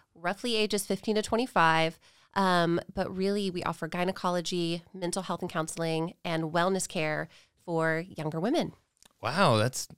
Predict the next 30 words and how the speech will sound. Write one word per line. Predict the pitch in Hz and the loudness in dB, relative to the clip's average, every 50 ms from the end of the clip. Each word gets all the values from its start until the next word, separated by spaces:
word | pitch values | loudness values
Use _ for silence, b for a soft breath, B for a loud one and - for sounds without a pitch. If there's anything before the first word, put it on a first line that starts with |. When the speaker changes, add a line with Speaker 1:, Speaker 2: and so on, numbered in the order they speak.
| _ _ - | _ _ 2
Speaker 2:
that's | - 110 110 - | 4 4 4 6
awesome. | 131 160 180 - 113 98 | 4 4 4 2 0 -2
Thank | 87 - 139 175 196 - 107 | 0 4 4 4 4 2 0
you | 98 90 95 127 160 160 - _ | -2 -2 0 -2 -2 -4 -8 _
so | - - 147 135 | -2 0 2 4
much | 127 120 117 117 - | 4 4 2 2 0
for | - 107 | -2 -2
bringing | 101 107 107 | 0 2 2
that | 104 98 - | 2 0 0
to | - 113 113 | 0 0 0
us. | 107 - | 2 2
So | 135 | 4
you | 131 127 127 | 4 4 2
said | 120 - - 131 123 120 117 113 B B B B B B _ | 0 2 2 4 6 6 4 2 B B B B B B _
first-time | - 135 131 127 - 135 135 127 127 | 0 0 0 2 2 2 2 4 4
entrepreneur. | 123 123 123 - - 165 131 98 95 90 101 123 - - | 2 2 0 0 0 0 2 2 2 0 -2 -4 -6 -8
Speaker 1:
Mm-hmm. | 196 190 208 240 330 - _ | -8 -6 -6 -8 -8 -10 _
Speaker 2:
So, | - - - 123 110 107 107 107 107 104 101 101 b b b b b b b _ _ _ - | -8 0 4 4 6 6 6 6 6 4 4 2 b b b b b b b _ _ _ -8
uh, | - 117 | -6 -6
by | 107 127 120 120 120 | 0 6 8 8 8
that | 110 117 117 110 | 10 8 6 6
you | 117 123 117 | 4 2 2
mean, | 113 110 110 | 2 2 2
like, | 107 101 95 | 0 0 0
this | - 120 104 117 | -2 -2 -4 -2
is | 110 107 | -4 -4
your | 113 107 | -4 -4
first, | - - - 110 104 - - | -4 -4 -4 -4 -4 -4 -4
like, | 110 95 92 | -4 -6 -4
venture | 95 101 92 110 101 92 - - - 78 64 - | -4 0 2 2 2 2 0 -4 -6 -6 -8 -8